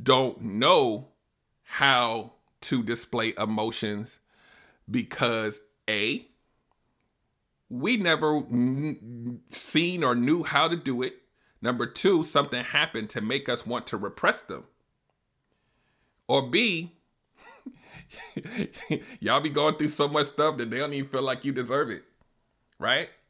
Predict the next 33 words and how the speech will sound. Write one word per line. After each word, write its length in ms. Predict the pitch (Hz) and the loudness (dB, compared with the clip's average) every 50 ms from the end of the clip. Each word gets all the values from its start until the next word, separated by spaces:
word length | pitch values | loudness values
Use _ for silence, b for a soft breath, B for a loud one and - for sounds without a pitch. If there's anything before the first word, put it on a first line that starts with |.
| _ _ _ - | _ _ _ 0
And 120 | 127 147 170 | 2 2 4
there's 140 | 180 165 | 2 2
a 60 | 165 135 | 2 2
host 260 | 143 165 165 - 143 | 2 2 2 2 2
of 120 | 135 131 | 0 2
other 200 | 139 135 131 120 | 2 0 0 0
reasons, 340 | 110 127 143 135 123 113 107 | -2 -2 -2 -2 -4 -6 -6
but 160 | 117 113 110 | -6 -6 -2
those 200 | 110 123 139 139 | -2 0 0 0
are 40 | 135 | 0
just 220 | 113 127 127 - | -2 -2 -4 -2
the 60 | - 113 | -4 -4
ones 200 | 120 123 120 - | -2 -4 -4 -4
that 120 | 107 104 | -6 -6
pop 220 | - 127 113 110 - | -4 -2 -2 -2 -4
up 140 | 107 107 113 | -6 -6 -6
in 80 | 107 | -6
my 160 | 104 110 107 | -6 -6 -6
head. 320 | - - 131 143 127 - - | -6 -6 -6 -6 -6 -4 -4
Like, 360 | 113 113 110 104 - - b b b b b b b b b b b b b b b _ _ _ _ _ _ _ - | -2 -2 -2 -4 -6 -12 b b b b b b b b b b b b b b b _ _ _ _ _ _ _ 6
I 100 | 135 147 | 6 6
say 360 | 143 - - 165 160 175 175 170 | 6 6 4 4 4 4 4 2
that 320 | 160 151 139 131 120 - - _ _ - | 2 2 2 2 0 -2 -8 _ _ 0
a 100 | 123 127 | 2 2
lot 260 | 127 123 123 139 147 | 4 4 2 2 2
of 80 | 147 139 | 0 -4
times 500 | - 151 135 131 127 123 120 117 117 - _ _ - | -2 0 0 2 2 0 -2 -4 -8 -12 _ _ -4
it 240 | 127 127 113 110 - - _ _ _ _ _ _ _ - | -2 -2 -2 -2 -6 -12 _ _ _ _ _ _ _ -10
can 340 | - - 147 143 147 147 | -4 0 0 0 0 -2
be 100 | 139 139 | -4 -6
corrected 640 | 131 - - - 120 113 120 131 135 - 139 120 - | -6 -6 -4 -4 -2 -2 -2 -4 -4 -6 -8 -8 -8
fairly 340 | - - 117 127 135 143 135 | -4 -2 -2 -2 -2 -4 -6
quickly 640 | - - - 151 151 - 165 165 165 170 170 - | -8 -6 -4 -4 -4 -4 -4 -4 -4 -6 -8 -14